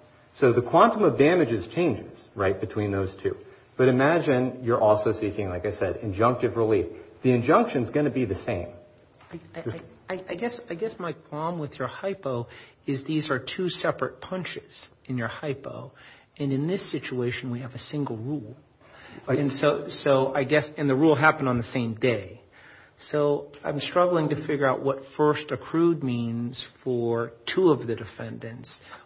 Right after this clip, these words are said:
Speaker 2: when it might have first accrued for them, um, earlier than Agewell.
Speaker 1: So I think the point is that what the claim is that they're bringing, and each time you need two things.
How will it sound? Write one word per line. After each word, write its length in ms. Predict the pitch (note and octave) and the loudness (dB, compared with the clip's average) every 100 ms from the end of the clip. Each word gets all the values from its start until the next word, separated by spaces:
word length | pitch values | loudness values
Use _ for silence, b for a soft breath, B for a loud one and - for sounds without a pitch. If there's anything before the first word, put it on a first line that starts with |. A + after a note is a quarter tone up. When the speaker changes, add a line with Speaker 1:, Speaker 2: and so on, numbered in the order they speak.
| B | B
Speaker 2:
when 180 | B2+ A#2+ | -4 -2
it 120 | A#2+ | -2
might 300 | - B2 B2 | -4 -4 -4
have 200 | A#2+ B2 | -6 -10
first 480 | A#2+ - C3+ C3 - | -10 -4 0 0 -2
accrued 480 | - - - C#3 C3+ | -10 -6 -2 0 -2
for 160 | - A#2+ | -6 -8
them, 540 | A#2 A2 A2 A2 A2 G#2+ B B B _ _ | -8 -8 -8 -8 -10 -12 B B B _ _
um, 260 | A#2+ A2 A2 - _ _ - - _ _ _ _ D#3 A#2 - | -8 -8 -10 -16 _ _ -18 -18 _ _ _ _ -6 -6 -2
earlier 440 | E3+ D3+ C#3 B2 A#2+ | 4 6 6 4 2
than 160 | A#2+ | 0
Agewell. 520 | A#2 B2+ A#2+ - A2 A2 - _ _ _ _ _ _ _ | 0 0 -2 -8 -14 -16 -20 _ _ _ _ _ _ _
Speaker 1:
So 300 | - C3+ - - | 0 2 2 0
I 100 | A#2 | -4
think 360 | - F3 E3+ | 0 0 0
the 80 | - | -2
point 380 | - D#3 C#3 A#2 | 0 2 2 2
is 240 | A2+ G#2 | 2 2
that 280 | - G2 F#2+ - - | 0 -2 -2 -10 -14
what 360 | G#2+ G#2 C#3 - | 2 6 6 4
the 80 | - | -2
claim 440 | - B2+ C3 B2+ | 0 2 4 4
is 240 | A2+ G#2 | 4 2
that 200 | - G2+ | 0 0
they're 120 | - F#2 | 0 0
bringing, 380 | G2+ A2 A#2+ | 2 0 0
and 280 | B2 A2 G#2+ | -4 -6 0
each 260 | D#3 E3+ - | 0 0 -2
time 440 | D3 B2+ G2+ G2+ | 0 2 2 0
you 80 | G2+ | 0
need 260 | G2+ F#2+ - | 0 -2 -6
two 220 | - A#2 | -2 -2
things. 560 | - G#2+ D#2+ - - | 0 -2 -2 -10 -16